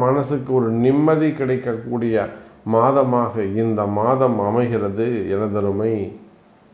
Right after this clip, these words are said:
துலாம் ராசி அன்பர்களே. அதே போல பொய் சொல்லி வாயார பொருள் பொறிப்பது,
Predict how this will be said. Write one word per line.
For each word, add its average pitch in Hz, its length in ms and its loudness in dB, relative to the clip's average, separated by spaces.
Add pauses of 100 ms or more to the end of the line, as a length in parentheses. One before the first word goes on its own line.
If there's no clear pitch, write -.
(220)
துலாம் 135 520 6
ராசி 104 440 0 (560)
அன்பர்களே. 95 600 -6 (1500)
அதே 180 160 10 (100)
போல 190 160 6 (2000)
பொய் 165 220 10 (160)
சொல்லி 180 380 0 (680)
வாயார 160 580 8 (220)
பொருள் 139 300 2
பொறிப்பது, 113 500 -4